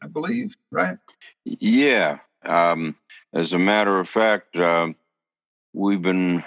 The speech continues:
Speaker 2: making, uh, videos, uh, with the, through the Pontopp Foundation, and, uh,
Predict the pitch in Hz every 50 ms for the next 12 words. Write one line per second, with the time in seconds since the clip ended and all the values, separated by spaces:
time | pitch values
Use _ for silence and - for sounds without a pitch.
0 | - - 87 85 92 98 92 - 98 90 90 90 90 87 85 85 82 82 80 78
1 | 76 73 71 - _ - - - - 87 78 76 95 101 95 95 90 87 85 85
2 | 85 85 85 85 82 76 - - - - - 80 80 78 78 76 76 76 73 71
3 | 71 - _ _ _ _ _ _ _ _ _ _ _ _ - - 85 76 71 -
4 | - - - - - - _ _ _ _ _ _ _ - - 92 87 78 80 -
5 | - - 90 87 85 76 - 90 80 78 76 - _ _ _ _ _ _ - 90
6 | 87 85 85 82 82 90 90 92 87 - - - 87 85 85 85 85 82 82 80
7 | - - - 82 82 80 78 78 78 76 76 76 78 78 78 76 76